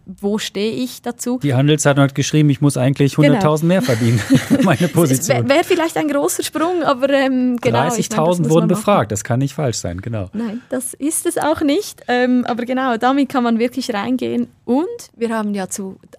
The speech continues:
Speaker 1: auch schon gesprochen und einen Podcast gemacht, wie man Lohnverhandlungen vorbereiten und führen soll. Da kann ich sicher auch empfehlen, reinzuhören.
Speaker 2: Das stimmt, das stimmt.
Speaker 1: <laughs>
Speaker 2: Welche Argumente gibt's denn sonst für ein Kadermitglied oder eine Führungsposition, äh, um sich noch ein bisschen nach oben zu entwickeln?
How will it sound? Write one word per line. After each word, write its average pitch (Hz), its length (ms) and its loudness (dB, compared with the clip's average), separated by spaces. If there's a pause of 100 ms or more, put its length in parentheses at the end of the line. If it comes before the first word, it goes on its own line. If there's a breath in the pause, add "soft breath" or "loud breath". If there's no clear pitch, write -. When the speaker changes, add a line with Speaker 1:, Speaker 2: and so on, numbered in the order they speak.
Speaker 1:
auch 202 380 -6
schon 220 280 -4
gesprochen 202 540 -8
und 220 100 -2
einen 175 200 -6
Podcast 254 480 -6
gemacht, 294 420 -8
wie 214 100 -2
man 190 180 -2
Lohnverhandlungen 180 1040 -4 (320 soft breath)
vorbereiten 220 640 2
und 196 160 -4
führen 302 320 -2
soll. 339 300 -4 (160)
Da 208 100 -10
kann 202 220 -6
ich 185 120 -10
sicher 185 320 -10
auch 180 140 -12
empfehlen, 165 400 -18
reinzuhören. 165 640 -8
Speaker 2:
Das 127 220 -2
stimmt, 131 320 -2
das 104 140 -4
stimmt. 113 360 -2 (200 loud breath)
Speaker 1:
<laughs> - 180 -20
Speaker 2:
Welche 139 300 0
Argumente 143 400 2
gibt's 151 180 -4
denn 143 140 2
sonst 156 300 0
für 180 140 -2
ein 151 260 -2
Kadermitglied 151 680 -2
oder 127 100 -2
eine 123 180 -2
Führungsposition, 131 1160 -4
äh, - 20 -2
um 120 380 -4
sich 123 160 -10
noch 127 100 -4
ein - 20 -4
bisschen 127 220 -6
nach 120 100 -4
oben 175 200 -6
zu 98 100 -8
entwickeln? 85 400 -8